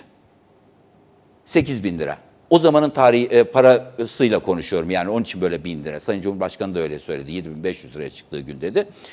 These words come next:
Dolar yedi bin beş yüz lira, iki kilogramlık piknik tüp sekiz bin lira. Yani neredeyse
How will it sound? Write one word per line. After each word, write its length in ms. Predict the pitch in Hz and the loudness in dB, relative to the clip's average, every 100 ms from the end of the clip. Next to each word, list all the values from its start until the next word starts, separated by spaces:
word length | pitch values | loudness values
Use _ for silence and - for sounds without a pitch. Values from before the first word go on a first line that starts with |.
| - - _ _ _ _ 139 | -20 -20 _ _ _ _ 10
Dolar 260 | 165 220 | 10 10
yedi 220 | 208 190 | 8 4
bin 120 | 202 208 | 6 8
beş 220 | 220 220 | 8 6
yüz 120 | 208 | 4
lira, 240 | 226 233 233 - - - _ | 4 4 0 -18 -20 -20 _
iki 260 | 233 294 269 | 0 0 -2
kilogramlık 840 | 196 131 98 95 87 80 80 - | 4 4 6 2 2 0 -8 -4
piknik 440 | 233 - 285 - | -6 -2 -4 -2
tüp 140 | 262 269 - _ _ | -2 -2 -6 _ _
sekiz 540 | - - 208 190 139 | -8 6 6 6 -2
bin 160 | 107 92 | -4 -4
lira. 240 | 71 67 - _ | -6 -10 -14 _
Yani 520 | 120 220 226 135 107 | 4 6 6 2 0
neredeyse 720 | 156 262 175 85 - 160 220 | 2 2 0 -4 4 6 6